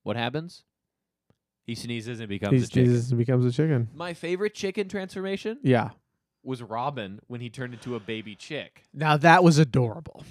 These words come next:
Speaker 1: That was so cute.
Speaker 2: He turned into a little fluffy golden baby chicken.
Speaker 1: Yeah. And,
Speaker 2: Chick.
Speaker 1: and he's, he's stands out of the crowd of all of the chickens because
Speaker 2: Mm-hmm.
Speaker 1: he's this tiny little baby.
Speaker 2: Delightful.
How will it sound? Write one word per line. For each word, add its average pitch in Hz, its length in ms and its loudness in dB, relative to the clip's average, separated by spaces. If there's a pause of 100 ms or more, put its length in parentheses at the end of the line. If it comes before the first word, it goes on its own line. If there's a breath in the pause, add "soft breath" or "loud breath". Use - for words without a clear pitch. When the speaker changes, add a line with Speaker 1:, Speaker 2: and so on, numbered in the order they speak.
(480)
Speaker 1:
That 143 320 -10
was 135 220 -6
so 117 440 -6
cute. - 340 -18 (120)
Speaker 2:
He 147 260 6
turned 165 240 4
into 156 340 4
a 131 100 0
little 151 380 -4
fluffy 147 720 -4
golden 139 480 -4
baby 127 280 -4
chicken. - 300 -16
Speaker 1:
Yeah. 110 120 -8 (460)
And, 131 100 -4
Speaker 2:
Chick. 135 200 -2
Speaker 1:
and 131 260 -10 (220)
he's, 143 320 -8 (140)
he's 120 440 -18
stands 175 420 -14
out 143 160 -4
of 135 40 -8
the 123 60 -10
crowd 101 320 -10
of 101 100 -10
all 104 240 -6
of 104 80 -14
the 101 100 -10
chickens 104 380 -16
because 110 280 -12
Speaker 2:
Mm-hmm. 123 240 -4
Speaker 1:
he's 107 80 -8
this 104 40 -18
tiny 113 300 -8
little 107 180 -8
baby. - 120 -10
Speaker 2:
Delightful. 117 440 0